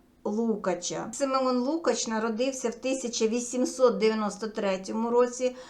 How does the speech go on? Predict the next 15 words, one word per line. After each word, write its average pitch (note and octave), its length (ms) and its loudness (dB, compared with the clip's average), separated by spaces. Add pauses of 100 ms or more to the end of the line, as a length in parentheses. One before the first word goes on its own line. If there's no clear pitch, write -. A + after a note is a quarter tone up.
(160)
помер A#3+ 400 4
в - 180 -10
тисяча A#3 460 0
дев'ятсот G#3+ 480 -2
шістдесят G3+ 680 -2
четвертому. G#3+ 1000 -2 (400)
Е, G3+ 180 0
народився A3 680 2
в G#3 40 -8
селі B3 440 2
Старуня, G3+ 920 0
ось F#3 200 -4
в - 160 -16
цьому F3 280 -4
селі. G3+ 560 -2